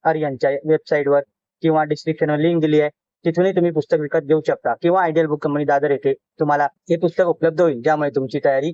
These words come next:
डिजिटल पातळीवर तपासू शकता. तर मंडळी, जर तुम्ही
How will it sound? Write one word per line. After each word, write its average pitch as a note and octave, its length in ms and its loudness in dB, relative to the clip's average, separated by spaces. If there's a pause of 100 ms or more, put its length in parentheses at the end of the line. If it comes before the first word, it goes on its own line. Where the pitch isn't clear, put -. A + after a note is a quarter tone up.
डिजिटल D3 400 0
पातळीवर C#3+ 520 0
तपासू D3 400 -4
शकता. F#3 300 -4
तर - 260 -4
मंडळी, C#3+ 360 -2 (240)
जर F3+ 80 4
तुम्ही C#3+ 300 -2